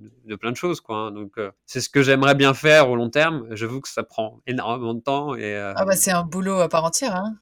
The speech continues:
Speaker 1: C'est ça, euh, totalement à part entière, et c'est pour ça qu'il faut avoir, il faut être motivé de le faire, parce que n'importe quelle industrie, je pense, bon, là, on parle vin, mais, euh, si tu fais tes vêtements, si tu fais, euh, à manger, si tu fais, euh, des accessoires, bref, n'importe quel business, je pense que t'as pas trop le choix maintenant de, de passer par la case là, quoi.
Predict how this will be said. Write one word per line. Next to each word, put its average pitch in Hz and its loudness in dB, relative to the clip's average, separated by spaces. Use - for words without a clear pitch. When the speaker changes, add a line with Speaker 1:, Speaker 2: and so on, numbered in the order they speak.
Speaker 1:
C'est 147 2
ça, 113 2
euh, 123 4
totalement 143 4
à 131 6
part 123 6
entière, 147 6
et 127 4
c'est 113 -4
pour 117 -4
ça 147 2
qu'il - -2
faut 135 2
avoir, 131 4
il 131 -6
faut 143 2
être 135 -2
motivé 139 4
de 147 4
le 165 6
faire, - 2
parce 117 -2
que 120 -2
n'importe 143 2
quelle 131 2
industrie, 127 2
je 139 2
pense, 170 2
bon, 117 0
là, 110 2
on 104 -2
parle 104 2
vin, 147 0
mais, 117 -2
euh, 104 -6
si - -10
tu - -12
fais 110 -8
tes 104 -6
vêtements, 127 -4
si 120 -10
tu 113 -14
fais, 104 -6
euh, 98 -8
à 107 -4
manger, 101 -4
si - -10
tu - -18
fais, 101 -10
euh, 98 -12
des 104 -10
accessoires, 120 0
bref, 110 -2
n'importe 113 -4
quel 107 -4
business, 113 -4
je 120 -8
pense 139 -4
que - -20
t'as 131 -2
pas - 0
trop - -4
le 120 -2
choix 151 0
maintenant 135 -4
de, 110 -2
de 107 -8
passer 113 -8
par 110 0
la 107 -8
case 123 -2
là, 131 -4
quoi. - -14